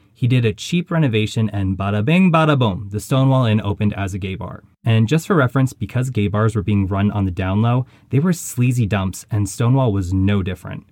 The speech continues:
In fact, let's just go through some of these details here. Bartenders at Stonewall did not have access to running water behind the bar, so they often served drinks in dirty,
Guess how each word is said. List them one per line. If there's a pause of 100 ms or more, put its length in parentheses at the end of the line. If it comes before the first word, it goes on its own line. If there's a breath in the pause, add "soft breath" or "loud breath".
(160)
In
fact,
let's
just
go
through
some
of
these
details
here. (400 soft breath)
Bartenders
at
Stonewall
did
not
have
access
to
running
water
behind
the
bar,
so
they
often
served
drinks
in
dirty,